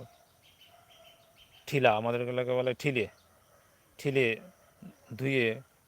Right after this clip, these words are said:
গরম করে সেটা তাল গাছের ঝুলিয়ে রাখা হয়, তাল গাছের কাঁদিতে ঝুলিয়ে রাখা হয়। কেটে দিয়ে, কেটে তাল গাছের কাঁদি কেটে ধারালো অস্ত্র দিয়ে, মানে দা বা কাঁচি দিয়ে কেটে তারপরে সেখানে ঠিলে ঝুলিয়ে দেওয়া হয় বা ভাঁড়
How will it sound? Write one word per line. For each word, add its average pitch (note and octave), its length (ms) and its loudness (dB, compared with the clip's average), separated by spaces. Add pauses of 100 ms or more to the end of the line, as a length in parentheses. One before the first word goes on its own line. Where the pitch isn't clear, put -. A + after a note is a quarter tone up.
(240)
গরম B2 300 4 (100)
করে A2+ 180 0 (440)
সেটা B2+ 260 -2 (260)
তাল A2+ 200 2
গাছের C#3 300 -4 (520)
ঝুলিয়ে C3 300 2
রাখা G2+ 220 -6
হয়, F2 120 -10 (500)
তাল A#2 180 -4
গাছের A2+ 260 -4
কাঁদিতে A#2 300 0 (100)
ঝুলিয়ে B2+ 260 0
রাখা A#2 180 -2
হয়। C3+ 180 -2
কেটে B2+ 220 -2 (100)
দিয়ে, B2+ 200 2 (260)
কেটে A#2+ 240 -2 (220)
তাল A#2 180 0
গাছের A#2 240 -6
কাঁদি A#2 220 -2 (100)
কেটে B2+ 260 -2 (800)
ধারালো B2 440 4
অস্ত্র - 180 -8 (120)
দিয়ে, A#2 200 0 (420)
মানে A2 160 -8 (160)
দা A#2 100 8 (100)
বা A#2 160 6
কাঁচি A#2 220 -2 (100)
দিয়ে A2+ 180 0 (640)
কেটে C3 300 2 (500)
তারপরে A#2 400 -2
সেখানে B2+ 340 -4
ঠিলে C3 260 0
ঝুলিয়ে A#2 260 -2
দেওয়া G#2 200 -2
হয় F#2 200 -8
বা A2+ 80 2 (120)
ভাঁড় B2 160 4